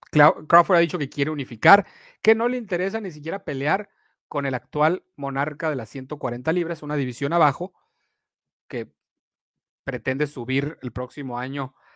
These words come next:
a las ciento cuarenta y siete, la división de Crawford, y era un pele-, es un peleador de top, de top rank, entonces eso está posible, pero Crawford dijo, "No me interesa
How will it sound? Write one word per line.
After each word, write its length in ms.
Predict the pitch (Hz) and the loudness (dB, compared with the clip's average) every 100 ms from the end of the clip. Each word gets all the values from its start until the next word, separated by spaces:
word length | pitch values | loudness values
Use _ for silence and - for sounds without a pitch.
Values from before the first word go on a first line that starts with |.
| _ | _
a 160 | - 117 | -6 0
las 180 | 113 107 | 0 0
ciento 540 | - - - 135 135 | -4 -10 -2 -2 0
cuarenta 300 | 151 139 135 | -2 -2 -2
y 60 | 143 | -4
siete, 260 | 156 160 | -4 0
la 100 | 190 | 0
división 480 | 165 127 - 131 135 | 0 -4 -8 -8 -4
de 420 | 147 151 123 123 - _ _ _ | 0 2 0 -4 -12 _ _ _
Crawford, 500 | _ 202 180 - 302 - _ _ _ | _ 4 4 2 -6 -6 _ _ _
y 140 | 135 | -14
era 80 | 151 | -12
un 80 | 151 | -8
pele-, 200 | 160 165 | -8 -8
es 100 | 143 | -10
un 100 | 160 | -8
peleador 320 | 160 139 131 | -2 -2 -2
de 80 | 143 | -6
top, 360 | - 127 - 143 | -8 -10 -10 -12
de 140 | 131 | -8
top 200 | 127 127 | -6 2
rank, 260 | 180 233 160 | 6 6 4
entonces 400 | 135 139 165 156 | -10 -8 -6 -8
eso 140 | 185 - | -10 -14
está 440 | 147 - 139 143 _ _ _ _ _ _ _ _ | -14 -2 -2 -2 _ _ _ _ _ _ _ _
posible, 640 | - 165 - 214 226 135 - _ | -6 -6 -4 -6 -2 -4 -6 _
pero 180 | 156 170 | -8 -6
Crawford 320 | 170 185 233 | -2 -2 -4
dijo, 160 | 214 220 | -6 -8
"No 180 | 208 190 | -8 -6
me 120 | 196 | -6
interesa 480 | 175 143 151 170 | -2 0 0 -2